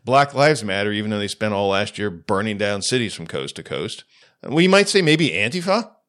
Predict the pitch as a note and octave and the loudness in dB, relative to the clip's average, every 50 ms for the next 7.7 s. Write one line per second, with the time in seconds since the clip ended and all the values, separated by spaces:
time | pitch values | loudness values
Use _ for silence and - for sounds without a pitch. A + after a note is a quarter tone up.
0 | _ _ _ _ - A2 A#2 G#2+ - - F#2 - - C#3+ D#3+ D#3+ F#3+ F#3 F#3 - | _ _ _ _ -6 -4 -4 -4 -6 -6 -8 -4 -2 -2 0 0 0 0 0 -2
1 | - _ _ _ _ _ _ _ - G2 G2+ G2+ G2 F2+ - - G#2+ G#2+ G#2 G2+ | -8 _ _ _ _ _ _ _ -10 -8 -8 -8 -8 -10 -12 -12 -12 -10 -10 -10
2 | - - F#2+ F#2+ G2 G2 - G#2 F#2 E2 D#2+ D2 - E2 F#2+ F#2 - - A2+ - | -10 -10 -8 -6 -6 -6 -6 -8 -8 -8 -10 -10 -10 -10 -10 -10 -10 -12 -12 -4
3 | - G#2 G#2 A2 G#2+ F#2 D#2+ E2+ E2+ E2 - - G#2 G2 - - - - - _ | -2 0 0 0 -2 -2 -6 -8 -10 -12 -10 -10 -10 -8 -6 -6 -6 -6 -8 _
4 | _ _ _ _ _ _ _ _ _ _ - F#2 G2 G#2+ A2 A2 G#2 G#2+ G2+ E2+ | _ _ _ _ _ _ _ _ _ _ -12 -10 -6 -4 -4 -4 -4 -6 -8 -6
5 | - F2 A#2 G2 A#2+ A2+ G#2+ - C3+ B2+ A#2 G#2 G2+ G2 - - C3+ C3 A#2+ - | -4 -4 -4 -4 -4 -4 -2 0 0 0 0 0 -2 -2 -4 -4 -4 -4 -4 -4
6 | F#2+ F#2 F#2 F#2+ F#2+ F2 F2 F2 F2+ - - D2+ D#2 F#2 F#2+ F2+ - F2 E2+ E2 | -6 -6 -4 -6 -6 -6 -6 -6 -8 -8 -10 -10 -10 -10 -10 -8 -8 -8 -8 -8
7 | - - A2+ G#2+ - - D#2 - - E2 F#2 F2+ - | -8 -8 -8 -8 -8 -12 -12 -8 -6 -6 -6 -6 -8